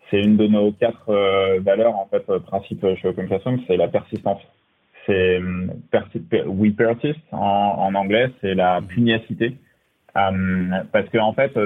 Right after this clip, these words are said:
tu vois, nous, c'est, c'est une histoire qui a, qui a vingt ans. Euh, il y a plein, plein de fois où on était en train d'arrêter avec Mathieu, mais vraiment en train d'arrêter. On a,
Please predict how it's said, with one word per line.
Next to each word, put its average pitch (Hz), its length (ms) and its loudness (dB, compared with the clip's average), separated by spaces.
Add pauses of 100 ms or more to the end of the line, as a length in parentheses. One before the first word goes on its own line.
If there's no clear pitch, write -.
tu - 80 -4
vois, 117 100 2
nous, 120 240 0
c'est, 95 260 0
c'est 95 100 -2
une 95 100 -2
histoire 131 300 -2
qui 104 100 -2
a, 90 160 2
qui 92 100 0
a 92 60 2
vingt 101 240 -2
ans. 131 200 -2 (640)
Euh, 92 600 -2 (280)
il 92 60 -2
y 98 60 4
a 95 220 2 (220)
plein, 139 340 0
plein 120 220 -2
de 113 120 -2
fois 139 300 0 (240)
où 110 520 2 (320)
on 98 200 -2
était 113 500 2 (480)
en 113 140 2
train 135 240 0
d'arrêter 117 480 2
avec 98 260 -2
Mathieu, 95 300 -4 (320)
mais 98 120 0
vraiment 113 520 0
en 104 80 0
train - 200 -2
d'arrêter. 113 440 0 (200)
On 92 140 -6
a, 92 400 0